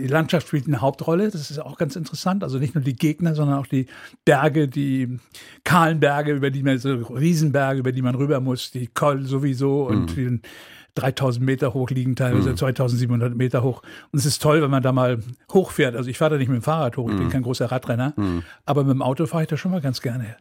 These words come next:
Speaker 2: Ich fahre
Speaker 1: Links
Speaker 2: manchmal
Speaker 1: und
Speaker 2: mit dem Fahrrad
Speaker 1: ständig.
Speaker 2: Berge hoch, das ist super anstrengend.
Speaker 1: Das glaub ich.
Speaker 2: Sie haben gerade schon das Stichwort Streckenführung, äh, hier, äh, anspielen lassen. Und da geht's darum, dass die Tour de France dieses Jahr drei Tage in Italien startet.
Speaker 1: Ja.
Speaker 2: Was ist dann da noch Tour de France?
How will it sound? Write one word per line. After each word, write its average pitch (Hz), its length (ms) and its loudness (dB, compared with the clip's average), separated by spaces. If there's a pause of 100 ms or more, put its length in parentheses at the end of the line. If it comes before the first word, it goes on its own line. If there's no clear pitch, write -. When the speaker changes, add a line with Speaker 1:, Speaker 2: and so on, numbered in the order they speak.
(100)
Speaker 2:
Ich 117 160 -2
fahre 120 120 6
Speaker 1:
Links 95 160 2
Speaker 2:
manchmal 95 140 2
Speaker 1:
und 85 80 -2
Speaker 2:
mit 87 80 -8
dem - 20 -14
Fahrrad 87 200 0
Speaker 1:
ständig. 127 120 -2
Speaker 2:
Berge 87 300 0
hoch, 135 180 0
das 98 140 0
ist 107 160 -2
super 160 260 0
anstrengend. 123 540 -2
Speaker 1:
Das - 220 0
glaub - 280 -10
ich. - 140 -20
Speaker 2:
Sie 123 240 4
haben 180 140 4
gerade 156 220 2
schon 180 200 2
das 151 120 2
Stichwort 156 320 0
Streckenführung, 104 760 0
äh, 92 280 0
hier, 90 560 0
äh, - 40 -14
anspielen 104 500 0
lassen. 95 220 0
Und 107 80 0
da 104 100 2
geht's 117 200 -2
darum, 139 300 2
dass 123 220 -2
die 110 120 -2
Tour 139 180 -2
de 131 100 -2
France 160 340 -2
dieses 131 280 -4
Jahr 120 120 2
drei 123 320 -2
Tage 156 400 -2
in 143 160 -4
Italien 127 540 -4
startet. - 280 0
Speaker 1:
Ja. 151 140 0
Speaker 2:
Was 107 140 -4
ist 123 140 0
dann 127 120 2
da 135 100 4
noch 131 140 0
Tour 123 200 -4
de 110 100 0
France? - 340 -8